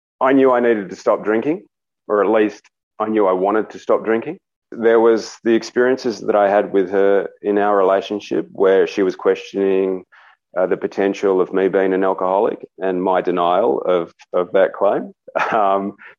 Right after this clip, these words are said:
because, you know, I, I felt, yeah, to admit that would be to lose one of my greatest friends' booze,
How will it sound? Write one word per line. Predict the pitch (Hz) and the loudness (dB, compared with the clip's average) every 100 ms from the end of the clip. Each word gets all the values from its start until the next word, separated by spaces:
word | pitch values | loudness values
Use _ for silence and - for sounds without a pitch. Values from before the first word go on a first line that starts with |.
| - | -4
because, | 90 - 95 92 180 - - _ _ _ _ | -4 0 2 2 0 -8 -20 _ _ _ _
you | 98 | -2
know, | 92 85 85 | 0 0 2
I, | 95 92 - - | 2 0 -4 -4
I | 92 | -4
felt, | 90 92 90 82 - _ _ _ _ _ _ _ _ | -2 0 0 -2 -8 _ _ _ _ _ _ _ _
yeah, | 113 98 | 0 0
to | - 104 | 2 2
admit | 98 104 101 | 2 2 0
that | 101 95 - | 2 0 0
would | 92 85 | -4 -2
be | 95 90 - | 0 0 -2
to | 95 87 87 - - | -2 0 -2 -6 -6
lose | 90 90 85 - - _ _ | -4 -2 -4 -8 -20 _ _
one | 92 | -6
of | 90 | -2
my | 85 | -2
greatest | 82 87 85 85 | 0 0 0 -4
friends' | - 90 85 | -6 -4 -4
booze, | - 98 90 82 | -2 0 0 -4